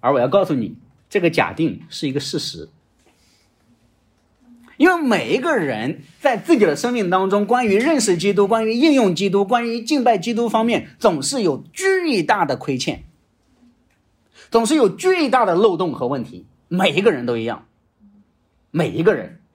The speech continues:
连使徒保罗都是这样的。所以， <coughs> 柴普尔说，这个堕落焦点，关于认识基督、关于应用基督、关于敬拜基督，在你我每个人生命当中都有巨大的问题。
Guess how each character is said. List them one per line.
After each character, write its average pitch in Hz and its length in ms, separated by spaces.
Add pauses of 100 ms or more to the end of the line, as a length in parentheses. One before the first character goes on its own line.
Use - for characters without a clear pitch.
(400)
连 147 180
使 220 140
徒 160 140
保 180 180
罗 104 160
都 156 100
是 165 120
这 147 80
样 120 160
的。 - 100 (2000)
所 110 180
以， 98 200 (520)
<coughs> - 540
柴 - 180
普 214 60
尔 170 180
说， 147 180
这 311 340
个 156 200
堕 165 140
落 127 160
焦 123 200
点， 95 280 (680)
关 233 180
于 208 80
认 269 220
识 170 160
基 160 160
督、 170 140
关 175 240
于 160 240 (440)
应 277 220
用 185 180
基 160 140
督、 170 160
关 190 180
于 180 80
敬 226 260
拜 190 140
基 175 140
督， 175 140
在 180 340
你 151 260
我 165 300
每 135 300
个 247 80
人 170 120
生 170 140
命 165 100
当 143 120
中 151 120
都 170 80
有 123 120
巨 294 240
大 151 100
的 123 80
问 117 160
题。 95 220